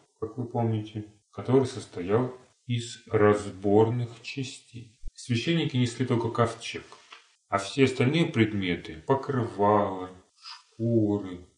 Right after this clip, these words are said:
столбы и прочие атрибуты – несли завёрнутыми или обёрнутыми левиты. В частности, мы здесь читаем о сынах Каафа. И Бог даёт наставление,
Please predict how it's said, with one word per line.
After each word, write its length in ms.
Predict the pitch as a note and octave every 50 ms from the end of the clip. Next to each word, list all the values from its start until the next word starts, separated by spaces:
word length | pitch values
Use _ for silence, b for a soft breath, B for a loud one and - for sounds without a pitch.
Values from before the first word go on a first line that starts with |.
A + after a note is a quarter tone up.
| _ _
столбы 960 | - - - - - - B2+ C3 B2 A2+ G2+ G2 F2+ - G2+ G2+ G#2+ G#2 G2+
и 280 | F#2+ F#2+ - - - G#2+
прочие 520 | - - A#2 A#2 A2+ G#2+ - - - G2+
атрибуты – 760 | - - - G#2+ G#2+ G#2+ A#2 C#3 E3+ F3+ F3 - F#2+ E2+ - -
несли 960 | G2 F#2+ F#2+ F#2+ - - - - G#2+ A2 B2 C#3+ D#3 D#3+ D#3+ D#3+ - - - _ _ _
завёрнутыми 1160 | - F2 F2 G2 G2 F#2 F2+ E2 E2 E2+ E2 E2+ F2 F2+ A2 B2+ C#3+ D3 D3 - D3+ D3+ D3+ D3
или 320 | C3+ - - A2 G2+ G2+
обёрнутыми 960 | F#2 F2 - - F2 F2 F2 F2+ A2+ A#2+ C3+ C3+ - - D3+ D3+ D3 C#3+ C#3+ - -
левиты. 680 | G2+ A2+ C#3 D#3 C#3 A2+ G2+ F2 E2 - - - - _ _ _
В 60 | _ -
частности, 760 | - - G2 - - - C#3 C3+ - - - C#3 C#3 C#3 - -
мы 120 | - G2 F#2
здесь 200 | F#2 F#2 F2 -
читаем 580 | - - F2+ - - F#2+ F#2+ G#2 A2+ A#2+ B2 - - -
о 80 | E2+
сынах 520 | - - - F#2 F2 E2+ E2+ E2+ - _ _ _
Каафа. 400 | _ - A#2+ G#2+ F#2 F2 - - - _ _ _ _ _
И 140 | - B2+ A2+
Бог 480 | G2+ G#2 C3 D3+ F3+ F3 - - - A2+
даёт 480 | G#2 G#2+ G#2 G#2+ A2+ C#3+ D3+ D3 - - - -
наставление, 1300 | A#2 B2 B2+ B2 - - - D3+ C#3+ C3+ C#3 C#3+ C#3+ C#3+ C#3+ C3+ A#2 G#2 G2 F#2+ F2+ E2+ E2 D#2+ D#2+ D#2